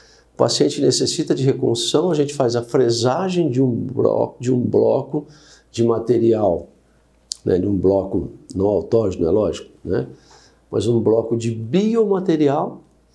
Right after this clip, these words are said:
e a gente instala esse biomaterial associado à instalação dos implantes guiados.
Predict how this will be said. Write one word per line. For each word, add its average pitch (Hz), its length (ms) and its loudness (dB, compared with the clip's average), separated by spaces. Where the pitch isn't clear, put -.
e - 60 0
a 123 60 4
gente 151 260 2
instala 185 640 2
esse 180 180 0
biomaterial 147 800 2
associado 151 680 0
à - 20 4
instalação 139 480 -2
dos 131 160 -2
implantes 113 380 -4
guiados. 78 600 -6